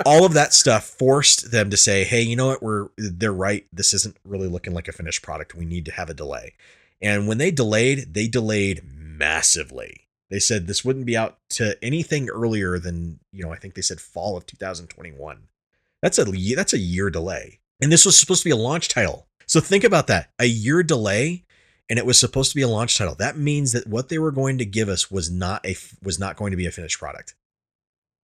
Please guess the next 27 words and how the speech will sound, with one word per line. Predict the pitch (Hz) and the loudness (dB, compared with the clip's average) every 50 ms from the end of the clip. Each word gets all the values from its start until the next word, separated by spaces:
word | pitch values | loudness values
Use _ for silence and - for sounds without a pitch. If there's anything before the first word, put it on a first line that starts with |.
| _ - | _ -10
Because | 104 92 - - 107 101 90 | -8 -4 0 2 2 2 2
on | 98 98 104 | -2 -4 -6
top | 98 - 117 131 135 | -8 -8 -8 -6 -6
of | 135 127 | -4 -4
that, | 123 113 82 | -4 -4 -4
you | 104 95 | -6 -6
had | - 104 98 92 80 80 _ _ _ _ _ _ - | -6 -6 -6 -6 -8 -10 _ _ _ _ _ _ -10
the | 92 | -8
game | 80 - 117 131 143 143 | -4 -4 -2 -2 -2 -2
director | 135 135 139 139 - - 139 131 | -2 -2 -4 -4 -4 -2 -2 0
leave. | 123 120 123 117 120 117 117 120 117 - - _ _ _ _ _ _ _ _ _ _ _ _ _ - | 0 2 2 2 2 2 0 -2 -4 -8 -14 _ _ _ _ _ _ _ _ _ _ _ _ _ -8
You've | 101 95 | -6 -4
had | - 110 104 101 98 95 90 - - _ _ _ | -2 0 0 0 0 -2 -4 -6 -12 _ _ _
tons | - - 135 139 151 147 | -8 -4 -2 0 0 0
of | 131 | 0
people | - 135 - 123 110 | -2 -2 -2 -2 -2
leave, | 104 104 107 104 104 101 95 92 - | 0 0 0 0 0 -2 -2 -4 -6
uh, | 87 | -6
in, | 98 92 90 80 76 98 90 90 90 - - | -4 -4 -4 -4 -6 -6 -6 -6 -8 -10 -12
in | - 92 | -12 -10
the | 90 90 | -8 -6
midst | 95 98 - - - | -6 -6 -6 -8 -8
of | 92 85 - - | -8 -8 -6 -6
all | 95 95 98 | -6 -6 -4
of | 92 | -4
its | 90 - | -6 -6
development. | - 87 80 90 92 90 80 76 71 | -6 -6 -6 -6 -6 -6 -8 -10 -12